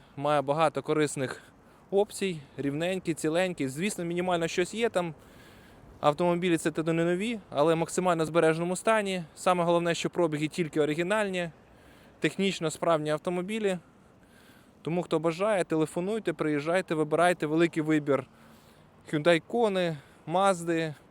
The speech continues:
Peugeot двісті восьмі. Ну, багато вибір електричних автомобілів. Тому телефонуйте, пишіть. Також є дизельні автомобілі,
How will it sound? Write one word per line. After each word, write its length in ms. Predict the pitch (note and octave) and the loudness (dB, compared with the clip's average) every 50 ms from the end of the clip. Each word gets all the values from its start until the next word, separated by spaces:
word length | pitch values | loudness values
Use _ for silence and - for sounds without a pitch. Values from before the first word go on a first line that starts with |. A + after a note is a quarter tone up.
| _ - | _ -2
Peugeot 360 | D#3+ D#3 D3+ D#3+ F#3 F#3+ F3+ | -2 -2 0 0 0 0 0
двісті 340 | E3+ F3+ F3 - - - E3 | 0 -2 -4 -4 -4 -6 -2
восьмі. 540 | E3 E3 E3+ D#3+ - - D#3+ D3+ D3 C#3+ - - | 0 0 0 0 -2 -4 -6 -6 -6 -6 -6 -6
Ну, 80 | G3 E3+ | -4 -2
багато 360 | D3+ E3 F3+ F#3 F3 - D#3+ | 0 0 2 2 2 2 2
вибір 300 | D#3+ E3 D#3+ D#3+ D#3 D#3 | 0 2 2 2 2 2
електричних 460 | D#3 D3+ - E3+ D#3+ - E3 D#3 - | 2 0 -2 -4 -4 -4 -4 -4 -4
автомобілів. 560 | D#3+ - F3+ F3+ F#3+ F#3+ A#3 A#3+ A3+ G3+ F3+ - - - - - - - - - - - - - - - - - - - - - | -4 -2 -2 -4 -4 -4 -4 -4 -4 -4 -4 -6 -10 -20 -20 -20 -20 -20 -20 -20 -20 -20 -20 -20 -20 -20 -20 -20 -20 -20 -14 -6
Тому 240 | - D#3 D#3 E3+ E3+ | -4 -2 0 0 0
телефонуйте, 580 | - E3 D#3+ D#3+ - F3+ F3+ F3+ F3 E3 - D#3 | 0 0 0 0 0 0 0 0 2 0 0 0
пишіть. 500 | - E3+ E3+ - G#3+ A#3 B3 - - - - - - - - - - - - - - - - - - | 0 -2 -2 -2 -2 -4 -4 -6 -10 -18 -20 -20 -20 -20 -20 -20 -20 -20 -20 -20 -20 -20 -10 0 2
Також 320 | F#3 F#3 - F3+ E3 - | 2 4 4 2 0 0
є 60 | E3+ | -2
дизельні 640 | D#3+ F#3+ A#3 B3+ G#3+ G#3+ G3+ G3 F#3 F#3 F3+ E3 D3 - - - - - - - - - - | 0 0 0 0 0 0 -2 -2 -2 -2 -4 -4 -6 -10 -18 -20 -20 -20 -20 -20 -20 -10 -6
автомобілі, 840 | - D3+ D3+ - F3+ F3 E3+ E3 E3 F3+ F3+ E3+ E3 D#3+ D#3 D3+ | -4 -4 -2 -2 -2 -2 -2 -2 -2 -2 -2 0 0 -2 -2 -4